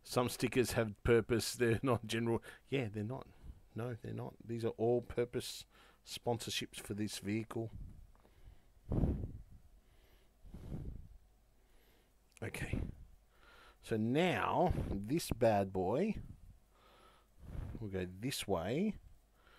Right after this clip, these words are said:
And these two protruding yellow pieces, or, or papaya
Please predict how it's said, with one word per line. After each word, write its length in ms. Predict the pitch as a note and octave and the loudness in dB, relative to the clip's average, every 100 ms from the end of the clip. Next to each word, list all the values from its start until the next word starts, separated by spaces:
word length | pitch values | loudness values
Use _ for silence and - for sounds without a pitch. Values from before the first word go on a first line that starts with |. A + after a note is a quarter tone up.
| - - - | -20 -20 -12
And 180 | G#2 G#2+ | -4 0
these 440 | B2+ G#3 G3 C3+ - | 6 6 6 0 -4
two 280 | - C3 | 2 2
protruding 920 | A2 A2 F#2+ - B2+ C#3 B2 A2+ A2 G2 - - - - - _ _ | 2 -2 -2 0 2 4 2 2 2 0 -4 -16 -20 -20 -20 _ _
yellow 420 | G#2 A2 D3+ E3+ | -2 2 4 4
pieces, 680 | C3+ G#2 F#2+ - C3 G3+ D#3+ | 2 0 0 0 0 0 -2
or, 160 | F#2+ G#2 | -2 -2
or 180 | - F#2 | -2 -4
papaya 680 | - G3 - C3 B2 F2+ | -2 -2 2 4 4 2